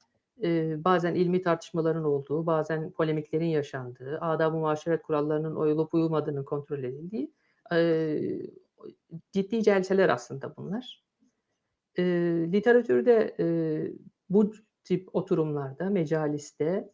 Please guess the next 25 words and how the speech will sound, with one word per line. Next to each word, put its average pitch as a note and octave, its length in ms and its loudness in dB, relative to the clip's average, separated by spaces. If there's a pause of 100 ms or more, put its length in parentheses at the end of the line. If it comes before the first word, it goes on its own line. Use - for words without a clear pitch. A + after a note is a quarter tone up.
(100)
e, D#3+ 140 -6
bir G#3+ 240 2
alimi E3+ 320 2
öne F3+ 200 0
çıkaran, C#3+ 520 -6 (920)
ııı, D3 280 -2
bir F#3+ 80 4
alimi, E3+ 380 2 (220)
ııı, C#3+ 680 -8 (1300)
rakiplerine F3+ 500 0
karşı D#3+ 260 -4
üstün E3+ 340 -2
kılan, D#3 480 -4 (600)
ııı, D#3+ 720 -2
birkaç A3+ 320 0
parametreden G#3 640 2
bahsediliyor. C#3+ 560 0
Örneğin, G3+ 600 2 (320)
ııı, D3+ 320 -2
Arapçayı G3 440 2
iyi F#3 220 2
bilmek, C#3+ 580 -4 (580)
ııı, D3+ 220 0
hatasız F3 520 0
konuşmak, C3+ 720 -8